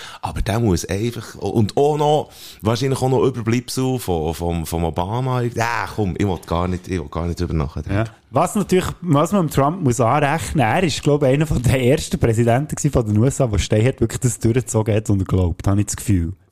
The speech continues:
Speaker 2: Der ist jetzt, glaub ich, wirklich, der hat einfach das Fadengrad auch, also primär den Scheiß wirklich so durchgezogen, wie er gerne nicht wollte.
Speaker 1: Weißt du, so, genau. So kann man es wahrscheinlich sehen. Es ist einfach, oh, hure schade, dass einfach alle zu ringsherum,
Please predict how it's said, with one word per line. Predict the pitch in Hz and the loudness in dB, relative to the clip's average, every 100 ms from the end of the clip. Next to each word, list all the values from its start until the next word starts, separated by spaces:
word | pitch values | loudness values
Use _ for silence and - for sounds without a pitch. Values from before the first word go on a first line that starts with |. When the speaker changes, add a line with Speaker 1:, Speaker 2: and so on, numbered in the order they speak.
| - - | -4 0
Speaker 2:
Der | 147 190 | 2 2
ist | 151 | 0
jetzt, | 151 - | -2 0
glaub | 151 151 | 2 2
ich, | 156 131 | 2 2
wirklich, | 143 151 - 147 - | 2 0 -2 -4 0
der | 143 | 0
hat | 127 135 | 2 0
einfach | 123 | -2
das | - - | -4 -6
Fadengrad | - 151 143 123 123 135 131 | -2 0 0 0 2 0 0
auch, | 123 123 120 | 2 2 2
also | 98 104 - | 0 -2 -2
primär | - 117 113 113 113 | 0 2 4 4 2
den | - 107 107 | -2 -2 0
Scheiß | - 107 107 110 | 0 0 0 -4
wirklich | - | -2
so | 117 101 | -2 0
durchgezogen, | 104 101 - 104 95 98 | 0 0 0 -2 0 -2
wie | 98 | -2
er | |
gerne | 95 92 87 | -2 -2 -4
nicht | - | -4
wollte. | 92 87 87 - - | -2 0 -4 -4 -4
Speaker 1:
Weißt | 120 | -2
du, | 131 | 0
so, | 113 151 | 2 2
genau. | 120 117 131 - - - | 2 0 0 -4 -10 -4
So | 101 147 | 0 2
kann | 147 | 2
man | 117 | 0
es | 110 | 0
wahrscheinlich | 120 123 135 101 - | -2 0 -2 -2 -2
sehen. | - 147 73 | -2 -2 0
Es | 76 92 | -2 0
ist | 92 | 0
einfach, | 101 98 - | 0 -2 0
oh, | 127 104 110 | 4 4 4
hure | 120 135 71 | 4 4 2
schade, | - 90 90 - | 0 -2 -2 -4
dass | 73 | -4
einfach | 85 76 - | -4 -4 -6
alle | 95 113 135 131 131 123 123 120 | -2 0 2 2 2 4 2 0
zu | 98 | -2
ringsherum, | 101 104 95 87 87 107 | -2 -2 -2 0 0 -2